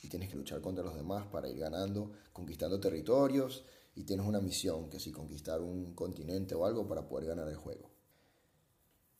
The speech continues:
Aquí les voy a hablar sobre la estrategia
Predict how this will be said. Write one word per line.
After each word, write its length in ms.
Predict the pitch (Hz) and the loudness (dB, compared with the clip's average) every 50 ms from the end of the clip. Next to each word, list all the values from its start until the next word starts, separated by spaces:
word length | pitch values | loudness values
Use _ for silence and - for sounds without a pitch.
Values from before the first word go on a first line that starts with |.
| _ _ _ _ _ - _ | _ _ _ _ _ -6 _
Aquí 420 | 104 101 90 104 - 127 139 143 139 | 2 4 4 4 4 6 8 8 8
les 100 | 135 104 | 8 8
voy 140 | 104 110 | 8 10
a 40 | 110 | 10
hablar 260 | 110 113 107 104 101 | 10 10 10 8 8
sobre 260 | - - 123 107 98 92 | 6 4 4 4 4 2
la 80 | 87 | 2
estrategia 840 | 90 - - 85 78 - 92 92 90 92 107 107 107 107 107 - | 0 -2 -4 -4 -4 0 0 0 0 2 2 2 2 2 0 -4